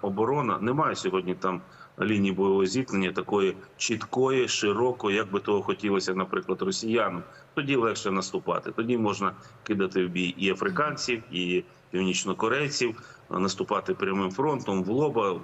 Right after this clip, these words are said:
витрачати гарматне м'ясо. А тут маневрена війна, ну, я б навіть назвав її з елементами, м, певних партизанських дій з боку Сил оборони України, які, м,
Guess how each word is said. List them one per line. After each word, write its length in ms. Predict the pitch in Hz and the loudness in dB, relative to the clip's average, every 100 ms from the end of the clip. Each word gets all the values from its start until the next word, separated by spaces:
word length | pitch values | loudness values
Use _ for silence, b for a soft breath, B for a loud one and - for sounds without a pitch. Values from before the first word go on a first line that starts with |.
| 85 | -4
витрачати 540 | 95 95 104 104 95 | -2 -2 0 -2 0
гарматне 500 | 90 98 101 92 101 | -2 0 0 -2 -2
м'ясо. 440 | 107 135 139 127 - B B | 0 0 0 -2 -4 B B
А 80 | 98 | -4
тут 200 | - 151 | -2 0
маневрена 600 | 127 113 113 110 104 104 | 2 2 2 2 2 2
війна, 400 | 98 104 113 143 - B B | 0 2 2 0 -4 B B
ну, 120 | - 104 | -2 2
я 140 | 110 | 2
б 60 | 107 | 0
навіть 280 | 110 107 | 0 0
назвав 380 | 113 104 101 101 | -2 0 2 0
її 160 | 101 101 | 0 -2
з 100 | 95 | 0
елементами, 640 | 101 101 95 92 98 101 101 B B - | 2 2 0 0 -2 -2 -4 B B -8
м, 420 | 92 95 95 95 92 | -2 2 4 2 0
певних 300 | 101 104 104 | 0 0 -2
партизанських 880 | 110 107 123 123 107 95 - 117 98 | -4 -2 0 0 0 -2 -4 -6 -4
дій 300 | 110 110 98 | -2 -2 -2
з 40 | |
боку 400 | 95 104 101 95 | -2 -2 0 -2
Сил 220 | - 98 | 0 2
оборони 440 | 98 101 101 95 92 | 2 2 2 2 0
України, 540 | 90 92 104 123 143 B B - | 0 0 2 0 -2 B B -12
які, 500 | 95 101 - 123 151 - | -4 -4 -2 -2 -2 -4
м, 560 | - 92 98 95 92 | -4 0 2 2 0